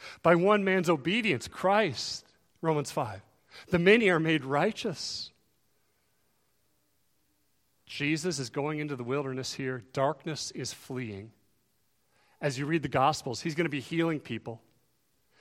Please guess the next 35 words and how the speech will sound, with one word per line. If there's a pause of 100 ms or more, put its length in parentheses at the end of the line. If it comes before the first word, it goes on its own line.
(140)
Demons
are
gonna
be
cast
out (720)
because (120)
Jesus
is
the
stronger
man (1300)
who
comes
into
the
strong
man's
house (180)
to
bind
the
strong
man,
Mark
twelve, (220)
to
release
the
prey
from
the
mighty, (260)
Isaiah
says.